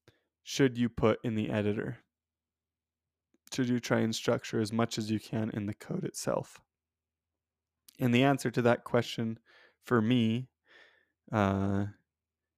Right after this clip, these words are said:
is I'm leaning more toward put your structure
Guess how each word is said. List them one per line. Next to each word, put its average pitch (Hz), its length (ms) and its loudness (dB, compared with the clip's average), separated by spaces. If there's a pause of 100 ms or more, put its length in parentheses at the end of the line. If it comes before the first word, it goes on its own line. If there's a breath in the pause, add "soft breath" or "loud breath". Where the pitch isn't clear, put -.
(240)
is 113 420 2
I'm 110 220 2
leaning 117 320 2
more 104 240 4
toward 107 500 2
put - 240 0 (400 soft breath)
your 160 140 -8
structure 123 760 2